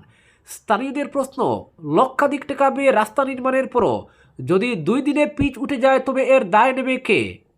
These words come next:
কাজের স্থায়িত্ব নিয়েও প্রশ্ন তুলেছেন তারা। পরবর্তী খবর, রাজ্যে কেন্দ্রীয় ওবিসি স্বীকৃতি ফিরে পাচ্ছে বিষ্ণুপ্রিয়া মণিপুরী সম্প্রদায়, সমাজ জুড়ে উচ্ছ্বাস।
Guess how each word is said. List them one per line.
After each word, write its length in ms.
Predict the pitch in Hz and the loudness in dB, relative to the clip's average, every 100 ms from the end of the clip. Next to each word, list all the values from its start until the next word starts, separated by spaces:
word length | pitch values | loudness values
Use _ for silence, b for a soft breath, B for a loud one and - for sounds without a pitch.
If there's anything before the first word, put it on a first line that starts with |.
| - | -4
কাজের 300 | 196 233 226 156 | 0 0 0 -6
স্থায়িত্ব 500 | - - 233 - 311 | -10 -2 -2 -2 -6
নিয়েও 220 | 277 277 269 | -4 -4 -4
প্রশ্ন 320 | 262 254 269 262 | -6 -6 -6 -8
তুলেছেন 420 | 247 247 247 233 | -6 -6 -6 -6
তারা। 260 | 226 226 120 - - - _ _ _ _ _ _ _ _ _ _ - | -2 0 0 -4 -12 -20 _ _ _ _ _ _ _ _ _ _ 0
পরবর্তী 640 | 202 233 269 294 - 311 302 | 4 4 4 0 -4 -2 0
খবর, 360 | 302 254 151 127 - | 4 4 4 0 -2
রাজ্যে 380 | 185 214 208 294 | 2 2 2 -2
কেন্দ্রীয় 460 | 294 285 262 285 277 | 0 -2 -2 0 2
ওবিসি 400 | 262 247 294 302 262 | 4 2 0 -4 -6
স্বীকৃতি 460 | 285 - 262 277 | -6 -6 -6 -4
ফিরে 240 | 254 269 269 | -4 -2 -2
পাচ্ছে 320 | 262 262 262 | -2 -2 -2
বিষ্ণুপ্রিয়া 600 | 214 214 - 269 269 269 247 | 0 -2 -4 -8 -2 0 2
মণিপুরী 440 | 254 254 262 254 | 0 -2 -6 -6
সম্প্রদায়, 640 | - 233 233 220 156 92 90 _ - | -4 -6 -2 0 2 0 -8 _ -10
সমাজ 340 | - 196 262 233 | -2 2 2 0
জুড়ে 200 | 254 262 | -2 -2
উচ্ছ্বাস। 560 | 240 - - 160 92 | -2 -8 -2 -2 -2